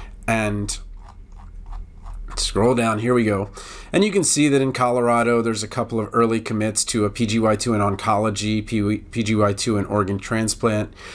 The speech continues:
You can see the kinds of residencies where somebody would early commit, uh, and you can also see, okay, well, this is a place that I was considering. Uh, did someone already commit for twenty twenty-three, twenty twenty-four? Okay.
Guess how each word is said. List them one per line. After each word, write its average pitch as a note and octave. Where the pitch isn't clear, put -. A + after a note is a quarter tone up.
You D3
can C3+
see D3+
the A2+
kinds C#3+
of C#3
residencies C#3
where C#3
somebody B2+
would B2
early A#2+
commit, A2+
uh, G#2
and G2+
you G#2+
can A2+
also G#2
see, G#2+
okay, D3+
well, A#2
this C3+
is C3
a C3
place A#2+
that A#2
I -
was G#2+
considering. A#2
Uh, G#2
did G#2
someone G#2
already G#2
commit G2
for F#2+
twenty G2
twenty-three, F#2+
twenty F#2
twenty-four? F2+
Okay. G#2